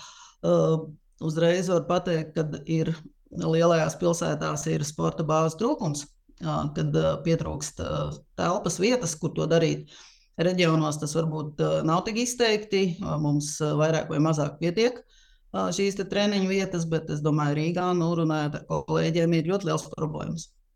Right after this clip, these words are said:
Rīgā gan, gan, gan arī reģionos, ā, ir gan šis te pieprasījums,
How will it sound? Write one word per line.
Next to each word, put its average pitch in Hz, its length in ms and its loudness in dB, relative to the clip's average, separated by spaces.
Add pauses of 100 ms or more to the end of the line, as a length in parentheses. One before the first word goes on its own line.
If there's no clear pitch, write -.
(120)
Rīgā 175 540 2
gan, 151 320 0
gan, 147 260 0
gan 143 180 0
arī 151 280 -2
reģionos, 156 720 -2
ā, 151 140 -4 (880)
ir 151 160 0
gan 147 200 2
šis - 280 -6
te - 80 -6
pieprasījums, 185 1000 0